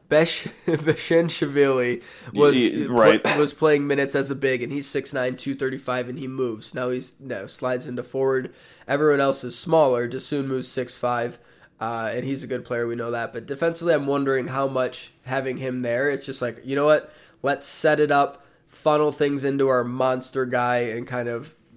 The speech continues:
Speaker 1: play some, like, pack line-ish type defense. We'll see, uh, tonight how they look, but it's certainly way different in terms of how often they're pressing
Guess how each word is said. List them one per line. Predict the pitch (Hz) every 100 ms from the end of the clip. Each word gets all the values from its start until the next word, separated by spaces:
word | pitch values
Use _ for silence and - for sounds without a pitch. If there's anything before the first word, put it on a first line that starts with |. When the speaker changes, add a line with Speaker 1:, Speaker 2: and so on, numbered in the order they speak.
| _
Speaker 1:
play | - 135
some, | 127 127
like, | 120 -
pack | - 120 120
line-ish | 127 123 117 117 - -
type | 117 -
defense. | 113 110 104 -
We'll | 175
see, | 190 170 156 135 - _ _ -
uh, | 127 127
tonight | 123 135 123 123 -
how | 123
they | 127 127
look, | 123 123 113
but | 120 117
it's | 120 -
certainly | - 139 131 131 113 107 - _ _ _
way | 131 147 147
different | 135 127 - 123
in | 117
terms | 123 120 117
of | 113
how | 120 123 120
often | 117 - 120
they're | 113
pressing | - 117 117 - 110 123